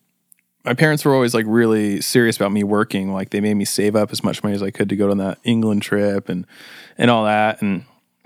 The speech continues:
so they were like, "You need to get a job. You can't be doing this." So I obviously had the job at the high school, but it was, like, minimal. I was going to community college, and, uh, Ja-, Jamie helped me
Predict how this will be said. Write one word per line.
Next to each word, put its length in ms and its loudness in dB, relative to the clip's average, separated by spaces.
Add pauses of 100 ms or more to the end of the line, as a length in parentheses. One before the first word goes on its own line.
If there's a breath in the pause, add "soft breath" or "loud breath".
(720)
so 320 2
they 100 0
were 60 2
like, 140 -4
"You 40 -2
need 140 4
to 60 0
get 140 -2
a 20 -4
job. 260 -6
You 60 -10
can't 160 -6
be 80 -8
doing 140 -6
this." 100 -6
So 140 2
I 160 -2
obviously 360 0
had 100 0
the 60 -2
job 440 -2 (600 loud breath)
at 120 -2
the 60 -2
high 160 2
school, 440 0
but 160 2
it 60 2
was, 160 -2
like, 300 0 (140)
minimal. 560 4
I 100 2
was 100 0
going 220 2
to 80 0
community 320 2
college, 680 0 (600 loud breath)
and, 680 2 (140)
uh, 560 0 (920)
Ja-, 360 -2
Jamie 300 4
helped 220 2
me 420 2